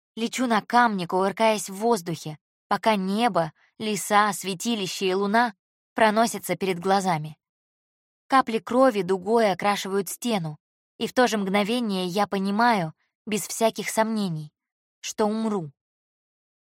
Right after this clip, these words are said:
Никогда не думала, что все закончится так.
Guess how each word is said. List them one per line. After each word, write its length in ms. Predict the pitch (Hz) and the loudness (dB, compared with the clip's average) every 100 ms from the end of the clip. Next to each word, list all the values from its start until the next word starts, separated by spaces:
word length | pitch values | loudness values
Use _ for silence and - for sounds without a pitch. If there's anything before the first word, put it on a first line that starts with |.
| _ | _
Никогда 480 | - 220 226 202 226 | -8 0 0 2 2
не 160 | 214 208 | 2 -2
думала, 480 | 185 247 214 165 156 | -2 -2 0 -2 -4
что 200 | - 185 | -6 -8
все 260 | - 240 | -2 -2
закончится 720 | 190 170 - 208 170 175 180 170 | 0 0 -2 -4 -4 -10 -10 -6
так. 380 | 202 170 - _ | -2 -2 -4 _